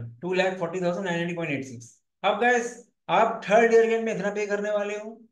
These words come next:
आपने loan लिया था दो लाख का, तो ये कितना ज्यादा है टू लाख से? ये ज्यादा है फ़ोर्टी थाउजेंड नाइन नाइंटी पॉइंट एट सिक्स।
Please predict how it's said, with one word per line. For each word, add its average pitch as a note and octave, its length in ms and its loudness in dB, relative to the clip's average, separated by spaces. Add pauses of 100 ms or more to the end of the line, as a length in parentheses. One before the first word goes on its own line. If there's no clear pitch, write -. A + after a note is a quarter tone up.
(500)
आपने G3 280 2
loan G3 220 2
लिया G#3 160 2
था G#3 80 -4
दो F3 160 -2
लाख D3 200 -2
का, - 160 -14 (540)
तो F#3 100 -4 (280)
ये G3+ 120 0
कितना A3 240 -2
ज्यादा G3+ 240 2
है F#3+ 100 2
टू F#3 80 -4
लाख C3+ 240 -4
से? - 160 -20 (300)
ये G3+ 260 0
ज्यादा F3+ 320 2
है F#3+ 160 0 (800)
फ़ोर्टी E3+ 320 -2
थाउजेंड F#3+ 440 -2
नाइन F3+ 280 -4
नाइंटी F#3+ 680 -6 (300)
पॉइंट F3+ 240 0
एट F3 200 0
सिक्स। - 300 -12